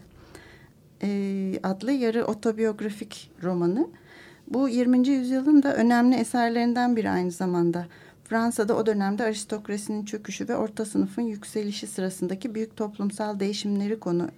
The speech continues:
alıyor. Proust'un babası bir doktor, patolog ve epidemiyolog. Ee, tıp ve hijyen konulu birçok kitap yazmış. Annesi de çok iyi eğitimli, kültürlü ve zengin bir Yahudi. Ee, Proust dokuz yaşında ağır bir astım atağı geçiriyor ve sonra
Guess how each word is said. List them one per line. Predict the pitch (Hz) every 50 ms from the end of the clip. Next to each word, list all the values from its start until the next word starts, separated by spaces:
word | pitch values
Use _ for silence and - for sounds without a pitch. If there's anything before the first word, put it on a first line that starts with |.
| - - -
alıyor. | - 170 165 170 185 220 302 - - - - - - - - - - - - - - _
Proust'un | - 220 240 247 - - 269 269 247
babası | 262 254 240 254 254 254 - 277 277 277 - -
bir | 226 240 226
doktor, | 233 233 233 - - 247 233 208 - -
patolog | - 202 208 - 208 208 214 208 208 202
ve | 214
epidemiyolog. | 208 208 190 196 196 196 196 196 202 202 202 202 214 240 302 359 - - - _ - - - -
Ee, | 196 196 190 190 202 - - - - - - - - - -
tıp | 220 208 - 220
ve | 220 220
hijyen | 208 208 226 220 220 220
konulu | 214 214 208 208 208 208 208
birçok | 208 208 - 208 208 208
kitap | - - - 240 240 - 220
yazmış. | 196 185 180 - 208 202 - -
Annesi | 196 202 202 214 214 208 -
de | 220 214
çok | - 226 220 - 208
iyi | 208 -
eğitimli, | - 202 202 208 - 208 214 226 226
kültürlü | - 226 208 208 - 226 220 214 214 208
ve | 226 240
zengin | 240 220 208 214 202 202 208 214
bir | 254
Yahudi. | 269 240 220 220 214 196 - 175 170 - - - - - - - - - - - - - - - - -
Ee, | - 202 208 202
Proust | 202 196 - 247 247 247 - -
dokuz | 247 240 - 285 254
yaşında | 247 233 226 - 233 233 240 254 -
ağır | - 226 226 226 226 220
bir | 226 220
astım | 226 220 - - 233 226
atağı | 214 - 233 226 220 220
geçiriyor | 208 214 220 214 240 240 294 359 392 349
ve | 226
sonra | 226 - 247 240 240 233 240 254 277 -